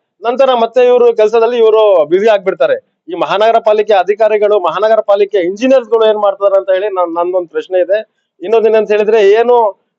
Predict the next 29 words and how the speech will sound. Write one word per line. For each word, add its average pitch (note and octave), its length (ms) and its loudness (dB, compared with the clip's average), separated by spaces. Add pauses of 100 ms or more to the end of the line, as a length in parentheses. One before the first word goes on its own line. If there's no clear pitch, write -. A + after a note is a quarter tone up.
(100)
ಜಲಾವೃತದಿಂದ A3 600 0
ಬಹಳಷ್ಟು G#3 600 0
ಹಾನಿ F#3 280 0
ಆಗಿದೆ, G#3 340 0
ಆ G#3 140 2
ಎಲ್ಲಾ F#3+ 300 4
ಮನೆಗಳಿಗೆ G#3+ 520 0
ಪರಿಹಾರ A3 460 0
ಕೊಡ್ಬೇಕು, G3 460 -2
ಮತ್ತೆ F#3+ 600 -2 (160)
ಒಳ್ಳೆ F#3 300 2
ಒಂದು A#3+ 200 0
ಸರ್ವೆ G3+ 260 2
ಮಾಡಿ A#3 220 2
ಪರಿಹಾರ G#3 400 2
ಕೊಡ್ಬೇಕು F#3 380 -2
ಅಂತ F3 120 0
ಹೇಳಿ F3+ 180 2
Social G3+ 300 -2
Democratic F#3 400 -2
Party E3+ 220 0
of E3 120 -4
ಇಂಡಿಯಾದಿಂದ E3 320 -2 (500)
ಆಗ್ರಹಿಸ್ತೇವೆ. F#3+ 540 0
ಮತ್ತೆ F#3 260 0
ಏನ್ A#3 220 0
ನಿರ್ಲಕ್ಷ್ಯ A#3+ 420 0
ವಹಿಸ್ತಾ A3 340 0
ಇದ್ದಾರೆ G#3+ 320 2